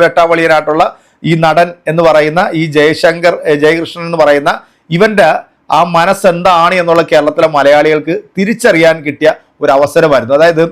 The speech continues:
കമ്മ്യൂണിസ്റ്റിൻ്റെ ഭാഗമായിട്ടൊക്കെയാണ് നിൽക്കുന്നതെന്നൊക്കെയാണ് പറയപ്പെടുന്നത്. പക്ഷെ ഇവനൊക്കെ എന്താണ് എന്നുള്ളത്, ആ, നമുക്ക് തെളിയിച്ചു തരുന്ന ഓരോ സാഹചര്യങ്ങളാണ്, ആ, ഇന്നലെ മംഗളൂരിൽ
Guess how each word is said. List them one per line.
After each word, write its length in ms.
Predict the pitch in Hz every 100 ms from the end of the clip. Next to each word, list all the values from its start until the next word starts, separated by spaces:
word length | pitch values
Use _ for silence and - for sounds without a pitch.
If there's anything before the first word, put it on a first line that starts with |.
| - _ -
കമ്മ്യൂണിസ്റ്റിൻ്റെ 540 | 151 165 180 - 190 185
ഭാഗമായിട്ടൊക്കെയാണ് 760 | 170 170 180 180 175 165 175 180
നിൽക്കുന്നതെന്നൊക്കെയാണ് 640 | 165 147 170 175 180 170 180 180
പറയപ്പെടുന്നത്. 600 | 175 226 202 175 147 160 - _ -
പക്ഷെ 160 | 196 240
ഇവനൊക്കെ 300 | 254 262 254
എന്താണ് 460 | 214 240 240 214 247 254
എന്നുള്ളത്, 320 | 226 214 185 190 - _ -
ആ, 20 | 175 180
നമുക്ക് 220 | 185 190 196 185
തെളിയിച്ചു 340 | 185 220 220
തരുന്ന 240 | 226 180 175 185 160
ഓരോ 160 | 170 180 - - 165 -
സാഹചര്യങ്ങളാണ്, 840 | 147 160 185 196 208 202 156 151 196 _ _ -
ആ, 20 | 139 143
ഇന്നലെ 320 | 170 190 190 165 190
മംഗളൂരിൽ 460 | 147 151 165 160